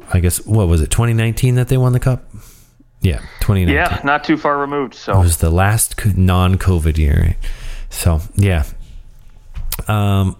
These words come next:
Speaker 1: other than that, I really, I don't see any coach that would get fired. So.
Speaker 2: Okay.
Speaker 1: All right. Well, there's our show. Uh, you can find us on Twitter at O T Hockey Talk. Feel free to, uh, subscribe to the show. We love that.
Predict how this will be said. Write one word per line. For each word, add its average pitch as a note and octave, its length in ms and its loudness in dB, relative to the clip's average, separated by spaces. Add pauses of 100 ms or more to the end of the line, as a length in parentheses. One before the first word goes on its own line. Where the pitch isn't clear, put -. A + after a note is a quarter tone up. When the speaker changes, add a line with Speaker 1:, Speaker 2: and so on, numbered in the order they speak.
(600)
Speaker 1:
other C#3+ 300 2
than B2+ 120 2
that, C#3 200 0
I A2 60 2
really, B2 320 2
I G2+ 100 2
don't B2+ 260 -2
see A#2+ 300 0
any A2 180 0
coach - 440 -2
that F2+ 160 0
would F#2 180 2
get E2+ 140 0
fired. E2 340 2 (1300)
So. - 360 -2 (600)
Speaker 2:
Okay. A2+ 420 -2 (960)
Speaker 1:
All G#2+ 60 2
right. A#2 200 2
Well, G#2+ 180 4
there's B2 180 2
our D3+ 120 2
show. G2+ 460 0
Uh, A2+ 180 2
you G2+ 100 2
can - 80 -8
find G#2 180 2
us F2 140 0
on F2 120 2
Twitter - 340 2
at E2+ 280 2
O F#2 100 4
T F2 200 0
Hockey A2 840 -2
Talk. A#2 460 0
Feel F#2+ 240 0
free G2+ 260 2
to, F2+ 340 0
uh, F2 80 0
subscribe A#2 760 0
to A#2+ 80 2
the G#2+ 100 2
show. A#2 340 2
We G#2 140 4
love G#2 320 2
that. G#2+ 360 0